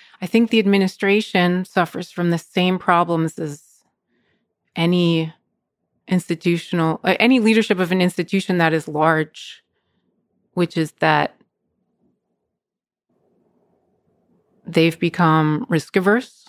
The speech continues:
like you mentioned. They care about P R. The only ways to get their attention or change their minds about anything are to threaten the reputation of the institute or to have a lot of money.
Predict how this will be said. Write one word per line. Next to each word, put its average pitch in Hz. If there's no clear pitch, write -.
like 175
you 185
mentioned. 208
They 180
care 180
about 165
P 170
R. 190
The 196
only 226
ways 190
to 170
get 185
their 190
attention 180
or 175
change 180
their 185
minds 170
about 165
anything 180
are 170
to 165
threaten 180
the 175
reputation 180
of 208
the 220
institute 208
or 175
to 170
have 160
a 165
lot 185
of 180
money. 180